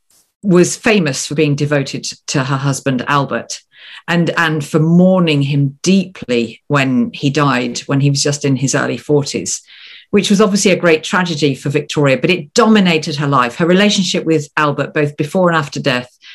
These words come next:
dominated her life, and not in a positive way for her queenship. When he was alive, he was the dominant force. She took a back seat.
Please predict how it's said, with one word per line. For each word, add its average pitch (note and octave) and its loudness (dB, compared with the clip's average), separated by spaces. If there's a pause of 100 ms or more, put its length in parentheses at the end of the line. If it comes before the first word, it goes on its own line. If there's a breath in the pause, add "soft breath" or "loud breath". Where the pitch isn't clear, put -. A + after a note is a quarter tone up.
(160 loud breath)
dominated D#3+ 0
her C3+ -4
life, C#3 -6 (380 loud breath)
and G#3 6
not C4 4
in A#3+ 6
a A#3 6
positive F3 -4
way B2 -2
for C3+ -10
her C#3 0
queenship. D3 -2
When F3 2
he F3+ 4
was D#3+ 0
alive, G#3+ 2 (320 loud breath)
he A3 2
was F#3 2
the E3+ -2
dominant D#3+ -2
force. F#3 0
She - -4
took F3+ -2
a E3 0
back D#3 -4
seat. - 2